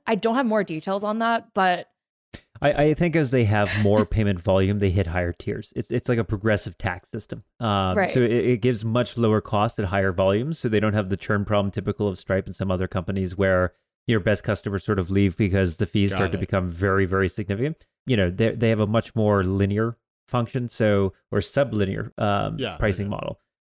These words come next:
Speaker 2: And it's SaaS, right? So it's recurring. So you're not dependent on the U S economy and what's going on macro. You have a set contract fee based on total volume.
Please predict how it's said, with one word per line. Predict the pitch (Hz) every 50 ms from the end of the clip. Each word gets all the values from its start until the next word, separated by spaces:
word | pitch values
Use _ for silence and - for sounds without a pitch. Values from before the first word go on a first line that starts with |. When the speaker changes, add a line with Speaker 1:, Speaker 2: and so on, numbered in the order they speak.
| _ -
Speaker 2:
And | 139 147 151
it's | 156 -
SaaS, | - 151 - - - - -
right? | 120 113 113 -
So | - 120
it's | 104 98
recurring. | 107 - - - 117 110 107 101 95
So | - 117
you're | 110 104
not | 113 117 120 117 - -
dependent | 107 110 - 110 107 98 95
on | 95 92 90
the | 92 98
U | 95 95 95 92
S | 87 -
economy | - - 95 95 95 92 90 95 90 92 -
and | 98 98 95 107 107
what's | 104 - -
going | - 104 95 95 92
on | 92 92 92 90
macro. | 92 90 90 87 - 110 95 92 90 90 - _ _ _ _ -
You | - 113 104
have | 107
a | 98 95 -
set | - - - 113 - -
contract | - - 101 95 87 - 98 95 - _ _ -
fee | 123 107 98 95 98 - _ _ _ _ _
based | - 110 104 - -
on | 101 87
total | - 95 90 90 82
volume. | - - - 92 98 101